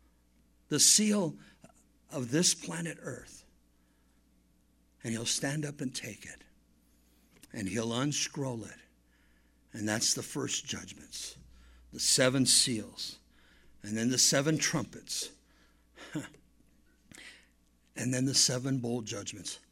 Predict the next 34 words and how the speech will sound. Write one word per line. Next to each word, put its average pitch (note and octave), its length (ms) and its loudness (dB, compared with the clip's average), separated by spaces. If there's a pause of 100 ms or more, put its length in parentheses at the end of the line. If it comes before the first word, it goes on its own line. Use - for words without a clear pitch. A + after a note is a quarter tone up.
(240)
He F#3+ 240 6
takes - 580 4
the F#3+ 100 2
title G#3 500 0
deed D#3 400 2 (260)
of D3 260 -4
earth. - 480 -6 (720)
That's B2 240 2
the C3+ 100 6
next C#3+ 320 6
time C#3 220 4
he'll B2+ 220 2
stand A2 420 -2
up. F2+ 160 -6 (840)
Now, G3 140 6
it's A#3 160 8
interesting. F3 540 8
In E3+ 260 8
Romans F#3 540 10
chapter G#3 400 4
eight, G3+ 180 6 (180)
verse G#3 320 10
thirty-four, G#3+ 580 10 (180)
it F#3+ 100 8
says A#3 220 12
that G3 140 12
Jesus A#3 540 10
sits G#3 240 10 (200)
at G3+ 160 10
the G#3 80 12
right A#3+ 240 12
hand A#3 240 12
of F3+ 100 8
God F#3 280 10